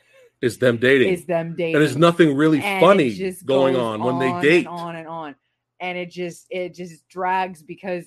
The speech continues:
Speaker 2: it's just like the perfor-, again, it boils down to the performances. Just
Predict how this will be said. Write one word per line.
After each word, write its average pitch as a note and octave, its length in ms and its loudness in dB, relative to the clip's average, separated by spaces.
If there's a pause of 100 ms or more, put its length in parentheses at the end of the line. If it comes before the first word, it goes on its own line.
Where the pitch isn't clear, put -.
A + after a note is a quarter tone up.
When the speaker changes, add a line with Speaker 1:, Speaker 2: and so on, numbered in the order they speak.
Speaker 2:
it's E3+ 220 -14
just - 320 -20
like D#3+ 280 -10 (1200)
the F#3 140 -8
perfor-, F3+ 380 -18
again, F3 240 -10
it E3 240 -12
boils G3 380 -6
down F3+ 260 -10
to E3+ 80 -14
the D#3+ 100 -10
performances. E3+ 920 -12
Just D#3+ 340 -16